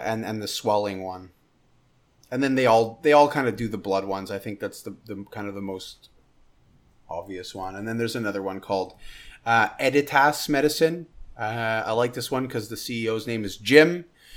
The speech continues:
and he's got a cool look and a green tie. And they actually do a little bit different. Again, they do the sickle cell disease, but they also do, uh, uh, Leber congenital amaurosis, which is, uh, an eye disease that affects the retina,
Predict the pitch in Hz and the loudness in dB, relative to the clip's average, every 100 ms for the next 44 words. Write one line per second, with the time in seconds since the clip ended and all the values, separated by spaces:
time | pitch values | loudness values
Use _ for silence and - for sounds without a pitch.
0 | - - _ _ 104 104 104 101 101 98 | -20 -20 _ _ -6 -4 -2 -4 -6 -10
1 | - - 123 107 139 120 110 120 131 104 | -12 -4 -4 -2 -4 -2 2 0 0 -6
2 | 120 123 113 127 131 139 147 - _ - | -6 -8 0 6 6 6 0 -8 _ -20
3 | - 123 120 143 156 156 147 147 139 131 | -14 -6 2 6 6 6 2 4 4 2
4 | 131 127 131 127 151 147 131 143 135 127 | 0 -2 -2 0 0 2 2 4 2 0
5 | 127 123 - 123 120 131 123 127 123 131 | -2 -4 -6 -6 -4 0 0 0 -4 -4
6 | 131 123 127 123 123 117 127 127 143 127 | -6 -8 0 0 2 2 2 2 -2 -2
7 | 123 120 117 113 - 117 110 107 101 - | -4 -4 -4 -6 -2 0 0 -2 -4 -12
8 | - - - - 120 120 117 135 135 139 | -20 -20 -20 -6 0 2 2 0 2 2
9 | 131 139 120 120 123 131 131 131 - _ | 2 -2 -2 0 0 0 -2 -2 -6 _
10 | 123 123 113 113 147 - 190 190 - - | -2 0 0 2 2 2 0 0 -4 -6
11 | - - _ - 127 113 - 117 110 107 | -8 -16 _ -12 -6 -6 -2 0 0 -4
12 | - - - 117 107 107 113 113 - 104 | -12 -12 -4 0 0 0 -4 -6 0 2
13 | 131 135 120 131 131 127 117 123 117 - | 2 0 -4 -6 -2 -2 0 -2 -4 -6
14 | 95 117 165 165 180 | 0 0 0 -4 -6